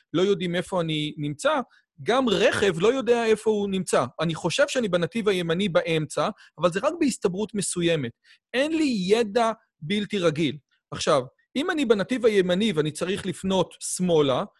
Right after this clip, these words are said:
אני אתנהל אחרת מאשר אם אני בנתיב השמאלי ואני צריך לפנות שמאלה. אני צריך לקחת פנייה יותר גדולה או פחות גדולה. בכל מקרה, אני צריך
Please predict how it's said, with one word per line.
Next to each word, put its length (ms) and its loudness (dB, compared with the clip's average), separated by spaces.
אני 180 2
אתנהל 580 2
אחרת 720 0
מאשר 300 0
אם 120 0
אני 100 0
בנתיב 340 0
השמאלי 680 0
ואני 220 0
צריך 340 -2
לפנות 300 -4
שמאלה. 380 2
אני 100 -4
צריך 280 -2
לקחת 420 0
פנייה 220 0
יותר 280 -2
גדולה 300 4
או 120 0
פחות 300 -2
גדולה. 260 -2
בכל 420 0
מקרה, 340 -2
אני 180 0
צריך 600 0